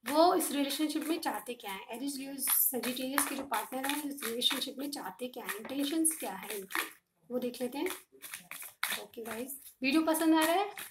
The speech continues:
Like दीजिएगा, subscribe करना मत भूलिएगा। इंटेंशन में आ गया temperance। ओके, मैं सोच ही रही थी। Okay,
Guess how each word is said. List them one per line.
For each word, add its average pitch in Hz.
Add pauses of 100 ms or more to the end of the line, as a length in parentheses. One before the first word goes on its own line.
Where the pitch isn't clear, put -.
(140)
Like 220
दीजिएगा, 269
subscribe 247
करना 254
मत 254
भूलिएगा। 254 (760)
इंटेंशन 285
में 285
आ 233
गया 262
temperance। 247
ओके, 254
मैं 247
सोच 247
ही 269
रही 254
थी। 339 (1000)
Okay, 247